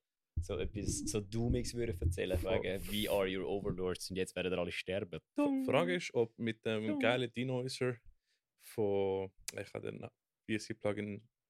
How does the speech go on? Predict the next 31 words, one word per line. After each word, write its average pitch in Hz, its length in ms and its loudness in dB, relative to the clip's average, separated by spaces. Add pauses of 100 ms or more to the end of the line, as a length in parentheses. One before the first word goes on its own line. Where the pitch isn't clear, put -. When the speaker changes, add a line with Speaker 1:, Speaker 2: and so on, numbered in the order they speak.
(160)
Speaker 2:
Firmennamen 107 340 0
vergessen, 107 320 -2
aber 104 100 2
der 98 100 -2
geile 104 240 2
Denoiser 117 420 2
Speaker 1:
Die - 40 0
zahlen 113 200 6
Speaker 2:
Plugin, 127 120 4
Speaker 1:
uns 120 100 2
ja 120 100 0
nicht. 92 220 -6 (240)
Also 95 180 -2
Speaker 2:
wo 113 40 6
Speaker 1:
muss 120 80 6
Speaker 2:
ich 120 60 6
Speaker 1:
ich 98 120 2
nicht 123 100 4
Speaker 2:
nutze, 113 80 2 (120)
Speaker 1:
sagen. 117 120 4
Speaker 2:
eben, 110 100 6
sie - 220 -4
hören 110 220 4
wahrscheinlich 113 280 0
die 104 40 0
Glocke 113 280 -2
nicht. 131 160 -2 (380)
Ist - 80 -8
auch - 80 -2
gut. 127 160 -8 (500)
<laughs> - 460 -2